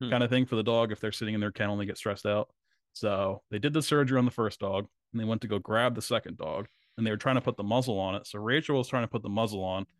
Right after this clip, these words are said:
Speaker 2: bit both of her hands. Bam, bam. And then the doctor comes in to try to put the muzzle on, bites the doctor, then whips around and bites the tech that was holding the dog.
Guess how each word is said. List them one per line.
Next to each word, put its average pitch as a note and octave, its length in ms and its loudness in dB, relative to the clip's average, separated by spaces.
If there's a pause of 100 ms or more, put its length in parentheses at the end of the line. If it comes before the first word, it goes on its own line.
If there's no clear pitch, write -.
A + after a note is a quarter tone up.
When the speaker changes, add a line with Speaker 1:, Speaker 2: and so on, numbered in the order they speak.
(160)
Speaker 2:
bit G#2+ 180 -2
both A#2 220 4
of G2+ 80 -4
her G2 80 -2
hands. F#2 280 -6
Bam, A2 300 0
bam. F#2+ 280 -4 (640)
And A2 100 -4
then G#2 100 -2
the G#2 60 -4
doctor A#2 420 4
comes G2+ 280 -2
in F#2+ 320 -4 (500)
to - 80 -14
try A#2+ 200 0
to G#2 60 2
put G#2+ 140 -2
the - 60 -14
muzzle G2 300 -4
on, - 100 -12 (140)
bites B2 220 2
the A#2 80 -8
doctor, - 480 0 (360)
then D3 260 6
whips C3+ 240 4
around G2+ 520 -2
and A2+ 200 -2
bites A2+ 320 0
the G#2+ 300 0 (120)
tech C#3 420 2
that G#2+ 200 -2
was G#2+ 140 -8
holding D#3 440 4
the F#2+ 60 -4
dog. F#2 400 -8